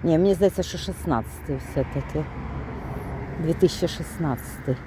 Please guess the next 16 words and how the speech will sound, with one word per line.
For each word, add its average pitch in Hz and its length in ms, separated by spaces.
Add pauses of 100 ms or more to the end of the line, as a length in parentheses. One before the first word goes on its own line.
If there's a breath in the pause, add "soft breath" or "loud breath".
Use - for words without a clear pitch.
(440 loud breath)
Чи - 120
то 156 140
дев'ять 190 360
гет-, 156 280
дев'ять 180 300
літ. 165 160 (1400 loud breath)
Ну, 269 160
дофігіще. 233 840 (2500 loud breath)
Так, 214 220
добре, 175 360 (200 loud breath)
пішли 233 340
кудись, 214 380
даже 180 220
не 190 140
знаю 175 340
куди. 151 320